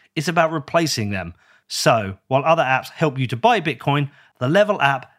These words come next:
lets you use your Bitcoin for daily life. You can get paid in Bitcoin, you can spend Bitcoin anywhere, and you can even earn Bitcoin rewards. All of this is alongside a traditional fiat account,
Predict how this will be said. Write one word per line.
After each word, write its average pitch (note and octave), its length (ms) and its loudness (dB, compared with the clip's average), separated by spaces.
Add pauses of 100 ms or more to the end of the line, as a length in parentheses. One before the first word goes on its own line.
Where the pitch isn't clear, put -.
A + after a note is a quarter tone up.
lets C#3+ 300 -4
you D3+ 80 -2
use E3+ 320 -2
your C#3 80 0
Bitcoin C3+ 400 -4
for B2+ 80 -6
daily B2+ 320 -2
life. C3+ 400 -2 (360)
You G3 100 0
can F#3+ 80 0
get - 240 -4
paid D3 260 0
in C#3+ 140 -2
Bitcoin, C#3+ 500 -2 (160)
you E3 80 -6
can D3 120 -6
spend D#3+ 300 -4
Bitcoin G3+ 340 0
anywhere, F3 460 0 (240)
and C3 120 -2
you C3 80 -2
can B2 200 -2
even C#3+ 460 0
earn A2+ 300 -2
Bitcoin A2 360 -4
rewards. F#2+ 540 -8 (520)
All F#3+ 220 2
of D#3+ 140 -2
this D3 300 2
is A#2 140 -2
alongside C#3 600 0
a B2 80 -6
traditional C3+ 640 -2
fiat G3 320 -2
account, A#2+ 400 -4